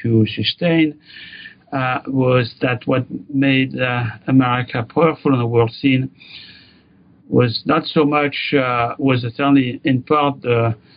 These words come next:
collapse of Europe in the First World War and the ways in which the various European countries were very good at killing one another, but also because, uh, Americans created a new world of knowledge, a science-based economy,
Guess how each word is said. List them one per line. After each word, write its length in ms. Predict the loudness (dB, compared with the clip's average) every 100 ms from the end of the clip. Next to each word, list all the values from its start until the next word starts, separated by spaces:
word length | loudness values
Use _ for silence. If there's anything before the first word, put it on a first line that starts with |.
| _ _
collapse 400 | -4 -2 -2 -6
of 120 | -10 -2
Europe 420 | 2 2 0 -4
in 60 |
the 80 | -6
First 340 | -4 -4 -4 -2
World 240 | -2 -2
War 400 | 0 2 2 -2
and 220 | -8 -6
the 100 | -2
ways 180 | 0 0
in 140 | 0
which 240 | 2 0 -2
the 100 | 0
various 260 | 2 0 0
European 400 | -2 0 0 0
countries 380 | 0 0 0 0
were 140 | 0
very 280 | 0 0 0
good 220 | 2 2
at 160 | 0 -2
killing 260 | -2 0
one 140 | 2 2
another, 460 | 2 0 -2 -4 -8 -14 -14 -14 -12 -10 -10 -12 -2
but 220 | 0 2
also 400 | 0 0 0 -2
because, 920 | -2 -8 -4 0 2 2 2 -4 -2 0
uh, 320 | 2 0 0 -6 -14 -8
Americans 460 | -2 -2 0 -2 -2
created 380 | 0 0 0 -2
a 120 | -4
new 280 | 2 4 4
world 300 | 2 0 -2
of 100 | -6 -2
knowledge, 500 | 0 2 0 -2 -2
a 60 |
science-based 640 | -2 0 0 0 -2 -2 -2
economy, 640 | -2 -2 0 0 2 0